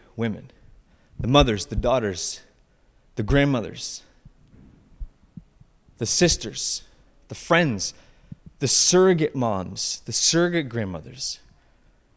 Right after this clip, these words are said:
the women in our lives that are so often the ones who have the courage to sit through, it's certainly in my life, my wife's this courage to sit through difficult feelings and persevere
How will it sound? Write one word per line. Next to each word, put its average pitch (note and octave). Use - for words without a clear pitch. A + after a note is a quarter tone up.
the A2
women F3
in E3
our D3+
lives -
that C3+
are C3+
so F3
often E3+
the D3
ones D#3
who D#3
have B2+
the B2
courage F3+
to C3+
sit -
through, F3
it's A#2+
certainly E3
in B2+
my F3+
life, A2+
my F3
wife's A#2+
this -
courage G3
to C#3+
sit -
through D3
difficult D#3
feelings B2+
and A2+
persevere B2